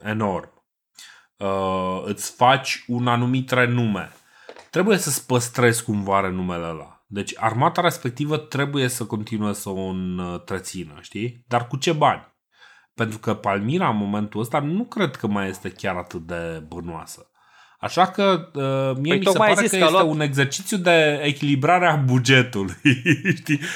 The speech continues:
Speaker 2: Păi
Speaker 1: Practic,
Speaker 2: tocmai ai
Speaker 1: Bolojana
Speaker 2: spus.
Speaker 1: ar trebui să intre și să atace un pic, să ia un pic din Bulgaria, un pic din Ungaria, un pic, știi, ca să <laughs> echilibreze bugetul. <laughs>
Speaker 2: Păi da, Dorine, dar tocmai a colectat, uh,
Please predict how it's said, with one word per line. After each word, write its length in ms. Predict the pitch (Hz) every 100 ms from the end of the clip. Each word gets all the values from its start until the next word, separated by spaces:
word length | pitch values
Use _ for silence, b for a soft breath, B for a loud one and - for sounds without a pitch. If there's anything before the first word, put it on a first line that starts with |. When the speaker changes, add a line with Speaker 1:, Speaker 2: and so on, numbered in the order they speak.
| 143
Speaker 2:
Păi 100 | 135
Speaker 1:
Practic, 200 | 156 156
Speaker 2:
tocmai 300 | 175 131 -
ai 80 | 127
Speaker 1:
Bolojana 280 | 127 117
Speaker 2:
spus. 120 | 160 185
Speaker 1:
ar 80 | 175
trebui 420 | 131 127 123 160
să 160 | 165
intre 480 | 127 113 143 147 196
și 180 | 190 -
să 140 | -
atace 460 | 180 180 208 185 180
un 180 | 135 131
pic, 220 | 135 131
să 180 | 117 107
ia 240 | 117 127
un 160 | 117 107
pic 200 | 120 113
din 240 | 107 104
Bulgaria, 640 | 95 98 95 135 160 147 131
un 140 | 120
pic 260 | 117 104 101
din 200 | 104 107
Ungaria, 800 | 117 117 147 165 156 151 143 147 B B B
un 120 | 135
pic, 200 | 123 127
știi, 180 | 120 156
ca 160 | - 151
să 220 | - - - 151
<laughs> 80 | 139
echilibreze 580 | - 143 135 151 143
bugetul. 720 | 139 127 131 131 101 - 113 - -
<laughs> 1700 | - 143 - 160 165 - - - - - _ _ _ _ _ _ _
Speaker 2:
Păi 340 | 113 113 117 104
da, 160 | 127
Dorine, 420 | 160 165 175 165 131
dar 240 | 113 113
tocmai 400 | - 151 156 165
a 40 | 165
colectat, 640 | 160 147 147 - 170 175 -
uh, 340 | 170 170 170